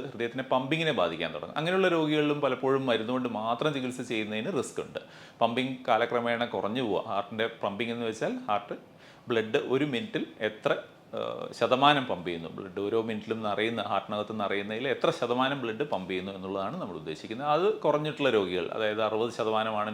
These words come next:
നോർമൽ എങ്കിൽ മുപ്പത്, മുപ്പത്തഞ്ച് ശതമാനം എന്ന് പറയുമ്പോൾ അത്യാവശ്യം നല്ല സിവിയർ ആയിട്ട് പമ്പിങ് കുറഞ്ഞ ആൾക്കാരാണ് എന്നുള്ളതാണ്. അങ്ങനെയുള്ള രോഗികളിൽ ബ്ലോക്കുകൾ കൂടുതലുള്ളപ്പോൾ അത് കണ്ടുപിടിച്ച് ഉടനെ അത് ട്രീറ്റ്മെന്റ് ചെയ്തില്ലെങ്കിൽ കാലക്രമേണ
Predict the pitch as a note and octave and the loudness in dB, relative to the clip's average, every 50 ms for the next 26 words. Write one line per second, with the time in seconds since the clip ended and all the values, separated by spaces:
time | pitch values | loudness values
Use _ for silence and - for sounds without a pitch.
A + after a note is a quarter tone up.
0 | G2 G2 F#2+ F#2+ A2 G#2+ G2+ F#2 F2 F#2 G#2 E2+ - - - - - - - - | 0 0 0 0 0 -2 -2 -4 -2 -2 -4 -4 -4 -8 -16 -20 -20 -18 -12 -10
1 | A#2+ A#2+ C3 C3+ C3 B2 G#2+ C3+ A#2+ B2 C3 B2+ B2 - A#2+ A#2 A#2+ A#2+ A#2 A#2 | -6 -2 -2 0 0 0 0 -2 -2 -2 -4 -4 0 0 0 2 2 2 0 0
2 | A#2+ A#2 A2+ A2 A2 A2 A2 A#2 A#2+ A#2+ A2+ - A2 G#2+ - A#2+ A#2 A2 - - | -2 -2 0 0 0 0 0 -2 -2 -2 -2 -2 -2 -2 -2 -4 -10 -10 -14 -14
3 | - - A#2+ B2+ C3 C3 - C#3 B2 C3+ D3 D3+ D3 C#3 C3 - - - G#2+ G#2+ | -8 -6 -4 -4 -4 -4 -4 -4 0 2 4 4 4 4 2 0 -2 -4 -2 -2
4 | A2+ A#2 G#2+ F#2+ F#2+ F#2+ G2 F#2 D#2+ D#2 - - F2 E2+ D#2 D2+ D2+ E2 - - | -2 -4 -4 -4 -6 -4 -2 -2 -2 -2 -2 -2 -2 0 0 -2 -6 -6 -8 -10
5 | - - F2 E2+ D#2+ D2+ D2 D2+ E2+ G#2 A#2+ B2+ D#3 F#3 F#3+ F#3 F3+ E3+ E3 D#3 | -10 -12 -10 -8 -6 -6 -4 -4 -4 -4 -4 -4 0 2 4 4 6 6 4 4
6 | D3 D3+ D3+ D3 D3 D3+ D3+ - - - - - - - - - C3 B2+ B2+ B2+ | 4 4 4 6 4 4 2 0 -8 -18 -18 -18 -16 -12 -10 -4 2 6 8 8
7 | B2 B2+ C#3+ C#3+ C#3+ C#3+ C#3 C3 B2 B2 A#2+ B2+ B2 A#2 G2+ G2 G#2+ G#2 - G#2+ | 8 6 6 4 4 4 4 2 2 2 2 2 2 2 2 2 0 0 2 2
8 | G#2 F#2+ F2 - - G#2+ G2+ A2 A2 G#2+ G#2+ G#2+ A#2+ A#2+ A#2+ A#2+ - B2 A#2+ - | 2 2 2 2 -2 -4 -2 0 -2 -2 0 0 0 0 0 -2 -2 -4 -6 -6
9 | - - A#2 A2+ G#2+ A2+ C3 D3+ D#3+ D3+ C3 A#2 A#2 A#2+ A#2 - - - - - | -6 -8 -6 -2 0 0 0 0 0 -2 -2 -2 -2 -2 -4 -6 -12 -20 -20 -20
10 | - - C3 B2 B2+ - C#3+ C3+ B2 - F#2+ G2+ A2+ A#2+ A2+ G#2+ G#2+ G#2+ A#2 A#2 | -8 -2 -2 -2 0 0 -2 -4 -2 0 0 0 0 0 0 -2 0 6 8 8
11 | B2+ D3 C#3+ - D3+ D#3 D#3 D3+ D3+ D3+ | 8 8 6 2 2 4 4 4 4 4